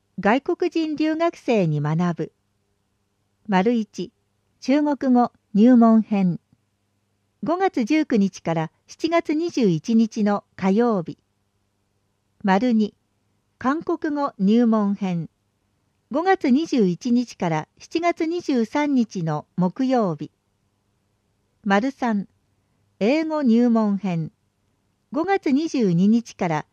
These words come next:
七月二十四日の金曜日。各全十回。十九時十五分から二十時四十五分。成人。先着、各十五人。各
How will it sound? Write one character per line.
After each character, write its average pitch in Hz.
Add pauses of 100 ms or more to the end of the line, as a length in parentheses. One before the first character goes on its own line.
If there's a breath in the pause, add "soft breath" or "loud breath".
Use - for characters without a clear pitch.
七 -
月 339
二 339
十 233
四 156
日 -
の 196
金 269
曜 226
日。 156 (880)
各 - (200)
全 277
十 160 (140)
回。 185 (920)
十 339
九 320
時 226
十 285
五 254
分 202
か 156
ら 147 (180)
二 226
十 349
時 233
四 285
十 180
五 190
分。 156 (760)
成 262
人。 208 (840)
先 294
着、 262 (200)
各 302
十 294
五 170
人。 175 (880)
各 -